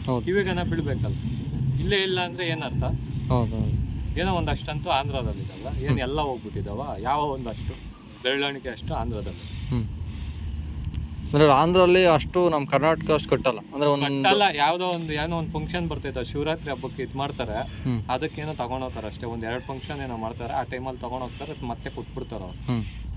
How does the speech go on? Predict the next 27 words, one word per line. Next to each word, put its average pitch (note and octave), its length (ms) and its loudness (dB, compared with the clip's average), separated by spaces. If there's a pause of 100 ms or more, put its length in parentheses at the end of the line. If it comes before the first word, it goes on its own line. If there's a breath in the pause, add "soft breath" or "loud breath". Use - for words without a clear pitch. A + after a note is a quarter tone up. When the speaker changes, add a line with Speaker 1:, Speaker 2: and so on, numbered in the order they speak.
(400)
Speaker 2:
ಅವು C3 200 0
ಏನೇನ್ C#3+ 280 -2
ಆಗ್ತಾವೋ C3+ 300 -4
ಗೊತ್ತಿಲ್ಲ, A#2+ 360 -6
ಯಾವ A2 160 0
ಒಂದ್ A#2+ 180 -4
ಮನೆ, A#2 220 -4
ಎರಡ್ A#2 200 -4
ಮನೆ, A#2 240 -4
ಮೂರ್ A2+ 200 -6
ಮನೆಯಲ್ಲಿ A2+ 420 -4
ಇರ್ತಾವೆ A2 340 -10
ಅನ್ನೋ G2+ 140 -12
ಕತೆ G2+ 220 -16
ಗೊತ್ತಿಲ್ಲ. G2 420 -16 (160)
Speaker 1:
ಹ್ಮ್. A#2 180 -2 (2750)
ಅಣ್ಣ, C#3+ 80 8 (120)
ಅವ್ D#3 100 10
ಹೇಳೋದಾದ್ರೆ D#3+ 600 8
ಈಗ C#3+ 100 4
ಅವು D3 280 6 (500)
ಆರಲ್ಲ? C3 220 8 (1000)
Speaker 2:
ಈ E3 100 2
ಕಡೆ B2+ 300 -4
ಇವು. A2+ 100 -4 (500)
Speaker 1:
ಹಾ, A#2+ 80 0
ಹಾ. G#2+ 140 -4